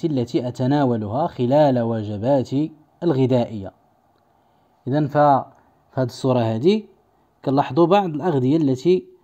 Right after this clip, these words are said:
أتناولها لكناكلها خلال وجباتي الغذائية. فكنلاحظوا هذه الطفلة فهي كتاكل الطماطم، الخيار، التفاحة، إضافة إلى الأرز، آه، كذلك الدجاج،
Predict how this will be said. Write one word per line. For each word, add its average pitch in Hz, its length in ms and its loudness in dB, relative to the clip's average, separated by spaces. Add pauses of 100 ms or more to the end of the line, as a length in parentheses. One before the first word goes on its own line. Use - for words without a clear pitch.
(120)
أتناولها 147 580 4
لكناكلها 156 500 -4
خلال 143 260 0
وجباتي 117 600 -2
الغذائية. 110 580 -4 (420)
فكنلاحظوا 131 460 0
هذه 135 60 4
الطفلة 123 420 -4
فهي 120 320 -2
كتاكل 107 400 -8
الطماطم، 110 680 -4 (500)
الخيار، 127 540 2
التفاحة، 147 1000 2 (440)
إضافة 131 320 -2
إلى 110 220 -2
الأرز، 156 500 2 (680)
آه، 110 140 -4
كذلك 123 520 2
الدجاج، 123 840 2